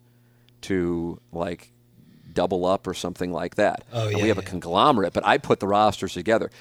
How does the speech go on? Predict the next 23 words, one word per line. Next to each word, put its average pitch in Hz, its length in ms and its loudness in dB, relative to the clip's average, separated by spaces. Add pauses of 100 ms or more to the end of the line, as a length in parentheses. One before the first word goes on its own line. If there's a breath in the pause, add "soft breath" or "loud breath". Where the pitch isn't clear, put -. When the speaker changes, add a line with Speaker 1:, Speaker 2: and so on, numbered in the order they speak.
(140 soft breath)
Speaker 1:
The 208 160 2
failure 151 840 6
of 95 120 0
the 95 80 -2
Tam 127 320 2
Avenue 104 320 2
Capital 95 380 -2
Partners 92 540 0 (380 loud breath)
is 110 260 0
one 107 460 4
hundred 131 460 2
percent 104 600 0 (420 soft breath)
on 92 240 4
my 104 280 4
shoulders. 92 520 -2
So 95 120 -2
therefore, 98 380 0
Jackson, 92 420 -2
it 85 80 -8
is - 240 -10 (480 soft breath)
your 101 280 4
fault. 131 440 4
Speaker 2:
Yeah, 107 180 -2